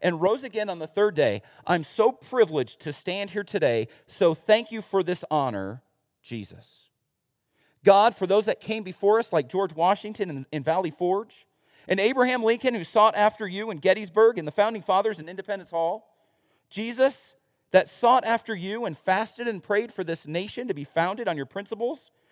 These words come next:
and your words and your truths. God, forgive us. Jesus, we've lost sight of you. We've forgotten you, God, in our country, and we are asking you to forgive us. Jesus, your promise in your word says,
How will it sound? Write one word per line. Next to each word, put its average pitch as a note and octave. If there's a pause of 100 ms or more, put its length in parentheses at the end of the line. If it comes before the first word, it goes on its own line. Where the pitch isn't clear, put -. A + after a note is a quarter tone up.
(140)
and F3+
your F3
words G#3+
and A3+
your A3+
truths. - (840)
God, G#3+
forgive F#3+
us. - (600)
Jesus, A3
we've A#3
lost G3
sight A3
of D#3+
you. G2+ (500)
We've A#3
forgotten F#3
you, A#2
God, B2
in F3+
our F3
country, B2 (420)
and G#3+
we B3+
are B3
asking B3+
you A#3+
to -
forgive F3
us. - (420)
Jesus, F3+
your G3
promise G#3+
in F#3+
your F#3
word G#3+
says, F#3